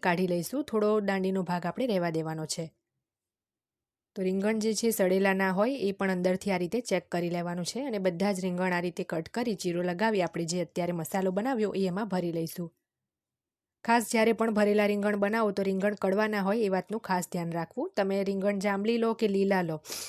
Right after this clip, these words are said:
પણ એ બિલકુલ પણ કડવા ના હોવા જોઈએ, નહીં તો શાકનો સ્વાદ સારો નહીં આવે. તો સેમ એ જ રીતે અહીંયા બધા જ રીંગણ તમે જોઈ શકો છો મેં ભરીને તૈયાર કરી લીધા છે. અને રીંગણ ભર્યા પછી આ રીતનો મસાલો પણ વધ્યો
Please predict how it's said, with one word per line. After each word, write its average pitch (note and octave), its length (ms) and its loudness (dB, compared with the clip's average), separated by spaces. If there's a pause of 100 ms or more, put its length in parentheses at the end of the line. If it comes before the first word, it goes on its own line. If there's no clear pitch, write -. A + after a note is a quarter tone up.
(160)
પણ F#3 340 0
એ G#3+ 100 -2
બિલકુલ G3+ 360 -2
પણ A3+ 180 -4
કડવા F#3+ 320 0
ના F3 200 -2
હોવા F3 180 -2
જોઈએ, F#3+ 260 -4
નહીં A#3 160 -2
તો G3 80 -2
શાકનો F#3 360 -4
સ્વાદ - 360 -4
સારો F3 220 0
નહીં E3 300 -6
આવે. D#3+ 160 -8 (1500)
તો A3+ 80 -2
સેમ B3 260 0
એ A3 140 2
જ G#3 120 0
રીતે A3 220 0
અહીંયા G3+ 260 0
બધા F#3 300 0
જ G3 120 -4
રીંગણ G3 380 0
તમે G3 180 -2
જોઈ F#3 180 0
શકો F#3 320 -6
છો C4+ 200 -4
મેં A#3 160 -2
ભરીને F3+ 360 -2
તૈયાર G3 360 -2
કરી F3 260 -2
લીધા E3+ 260 -4
છે. C#4+ 180 -8 (680)
અને F#3+ 240 0
રીંગણ G#3+ 420 2
ભર્યા G#3 320 2
પછી G3 340 0
આ F#3+ 120 -2
રીતનો F#3 280 -2
મસાલો F#3+ 420 0
પણ G3+ 220 -2
વધ્યો F3 300 -2